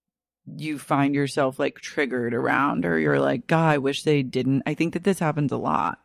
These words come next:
'cause you also don't, you want to be joined in, like, a debaucherous activity, or it's like,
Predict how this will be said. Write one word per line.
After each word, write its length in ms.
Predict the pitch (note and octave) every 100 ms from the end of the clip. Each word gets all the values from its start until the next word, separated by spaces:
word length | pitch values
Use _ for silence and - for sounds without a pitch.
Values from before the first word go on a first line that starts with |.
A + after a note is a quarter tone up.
| -
'cause 220 | D#3+ C#3+
you 260 | D#3 C#3+ - - - _ _ _ -
also 500 | D3 D3+ - D3 C#3
don't, 560 | C3 D3+ C#3 C3 B2+ - -
you 180 | D#3+
want 400 | D3 D3 D3 - -
to 120 | D3+
be 220 | B2+ C#3
joined 580 | B2+ C3+ C3+ B2+ B2 A#2+
in, 140 | A#2+
like, 200 | B2 A2+
a 60 | -
debaucherous 1120 | C3 A2+ A2+ - - - - - - - - - _ _ _ _ _
activity, 720 | D3+ D#3+ - D#3 C#3+ C3+ C3 B2+
or 420 | D3 D3+ C#3+ -
it's 180 | - -
like, 340 | C#3+ C3 -